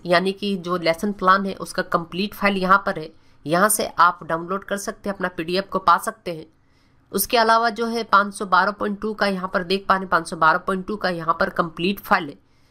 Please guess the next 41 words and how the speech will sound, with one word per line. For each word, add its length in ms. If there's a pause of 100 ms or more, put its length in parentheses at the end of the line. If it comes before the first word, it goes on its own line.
(280)
जो 160
कि 200
आप 160
फ्लैश 320
कार्ड 240
के 140
साथ 340
पूरा 200
कंप्लीटली 720 (240)
सॉल्यूशन 460
के 120
साथ 280
आपको 240
दे 180
दी 200
गई 240
है। 100 (380)
तो 80
यहाँ 240
से 140
आप 180
उस, 280 (1400)
इस 180
पीडीएफ़ 360
को 160
प्राप्त 340
कर 140
सकते 340
हैं। 80 (140)
और 200
इस 200
पीडीएफ़ 400
को 120
जो 140
है, 120 (640)
इस 280
दोनों 320
पीडीएफ़ 460
का 120
जो 160
है, 260